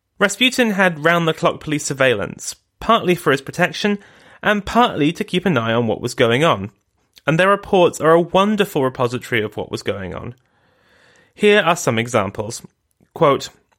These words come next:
"Anastasia Shapalenkova, the wife of a doctor, has given Rasputin a carpet." Quote, "Madame Linkhart visited to ask him to intervene on her husband's behalf. Rasputin proposed that she should kiss him.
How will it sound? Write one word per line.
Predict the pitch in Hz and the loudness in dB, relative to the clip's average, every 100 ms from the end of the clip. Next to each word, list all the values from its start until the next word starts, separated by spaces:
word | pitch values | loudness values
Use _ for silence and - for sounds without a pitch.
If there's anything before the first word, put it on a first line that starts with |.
| _ _ _ _ _ _ _ _ - - - | _ _ _ _ _ _ _ _ -20 -20 -2
"Anastasia | 180 185 - 202 214 214 220 | 0 0 0 2 2 2 0
Shapalenkova, | 202 190 185 165 185 180 143 113 143 - | 0 0 2 2 2 2 0 0 -4 -4
the | - | -2
wife | 143 143 139 | 2 0 0
of | |
a | 147 | 0
doctor, | 135 104 - 120 120 - - _ | 0 0 -2 -2 -2 -6 -20 _
has | - 190 | -8 0
given | 160 151 165 | 0 2 0
Rasputin | 170 - 107 - 110 131 | 0 -2 -8 -6 -10 -8
a | - | -4
carpet." | - 208 - 98 - - _ _ _ _ _ _ _ _ _ | 0 0 -2 -8 -12 -20 _ _ _ _ _ _ _ _ _
Quote, | - 131 107 - _ - - - _ _ _ _ _ _ | -2 0 0 -4 _ -20 -20 -20 _ _ _ _ _ _
"Madame | - 196 208 214 | -4 0 2 4
Linkhart | 196 226 214 160 143 | 4 2 2 0 0
visited | 135 127 127 123 113 - | -2 -4 -4 -6 -8 -6
to | 170 | 0
ask | 165 180 - | 2 2 0
him | 175 | 0
to | 160 | 2
intervene | 180 180 151 143 | 2 2 2 2
on | 143 | 2
her | 147 | 2
husband's | 139 139 139 135 | 2 -2 -4 -2
behalf. | 139 160 143 - - - _ _ _ _ _ | 0 2 0 -2 -12 -20 _ _ _ _ _
Rasputin | 165 - 220 214 214 | -8 -4 -2 0 0
proposed | 190 - 143 131 | 0 0 0 0
that | 135 | -2
she | 143 175 | -4 -2
should | 190 196 | -2 -2
kiss | 240 226 | -2 0
him. | - 82 | -2 -4